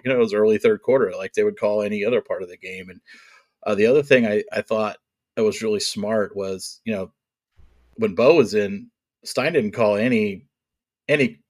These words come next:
quarterback runs, right? I mean, there might have been a couple of, uh, kind of screen, screen pass options or one or two plays where he had the option to run and he didn't take it. But I thought it was really smart too, the way he used Ty.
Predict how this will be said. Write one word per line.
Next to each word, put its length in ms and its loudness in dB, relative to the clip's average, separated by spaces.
quarterback 440 0
runs, 520 -12
right? 260 -6
I 80 -2
mean, 140 0
there 100 2
might 140 0
have 40 0
been 120 -2
a 40 -8
couple 380 -2
of, 160 -6
uh, 280 -10
kind 160 -12
of 80 -14
screen, 300 -6
screen 220 -4
pass 220 0
options 400 -6
or 180 -6
one 140 -6
or 60 -8
two 120 -8
plays 280 -4
where 100 -6
he 60 -8
had 160 -2
the 100 -4
option 320 -6
to 60 -8
run 140 -2
and 60 -6
he 60 -6
didn't 300 -8
take 240 -6
it. 200 -10
But 140 -10
I 60 -10
thought 220 8
it 40 8
was 140 2
really 140 0
smart 340 0
too, 220 0
the 100 6
way 280 -2
he 100 -8
used 420 -8
Ty. 480 -4